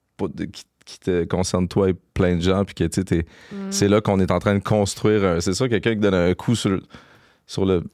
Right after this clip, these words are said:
Speaker 1: le bloc Lego que t'es en train de, tu sais, t'es comme, « Ta gueule », tu sais.
Speaker 2: J'essaie de faire la, parce que, mettons
Speaker 1: Et là, non, si je donne un coup dessus puis je le détruis, c'est comme, ça aide à dédramatiser. Non, j'étais en train de construire.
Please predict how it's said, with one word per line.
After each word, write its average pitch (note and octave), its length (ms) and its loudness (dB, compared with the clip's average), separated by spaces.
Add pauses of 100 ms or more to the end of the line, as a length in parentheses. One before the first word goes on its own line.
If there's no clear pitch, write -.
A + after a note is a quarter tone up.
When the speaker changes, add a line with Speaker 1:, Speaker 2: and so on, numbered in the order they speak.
Speaker 1:
le G#2 140 4
bloc G2+ 280 2
Lego G#2 280 2
que G#2 120 0
t'es F#2 80 0
en F2+ 120 0
train G2 200 -2
de, F2+ 140 -4
tu - 160 -2
sais, F#2+ 40 -2 (400)
t'es - 120 -8
comme, « E2+ 340 -4
Ta F2 160 0
gueule », F2+ 340 -2
tu - 120 -12
sais. C#3 60 -10 (480)
Speaker 2:
J'essaie G#3 300 -2
de D#4 140 0
faire A3 160 -2
la, F#3+ 220 -2 (120)
parce A3 200 0
que, - 100 -2
mettons B3 480 -4
Speaker 1:
Et B2+ 60 0
là, F#3 100 4
non, C#4+ 180 4
si D3+ 180 2
je C3+ 60 0
donne F3 120 4
un E3+ 100 4
coup D#3+ 140 -2
dessus G#3+ 180 -4
puis E3+ 80 4
je D3 60 4
le B2+ 80 6
détruis, B2 340 2
c'est - 100 -6
comme, G2+ 220 2 (420)
ça D2 380 0
aide E2+ 100 -2
à A3 80 0
dédramatiser. F#2 840 0 (180)
Non, F2 320 0 (460)
j'étais - 160 -6
en E2 100 -2
train E2+ 220 -6
de D#2+ 80 -10
construire. - 480 -6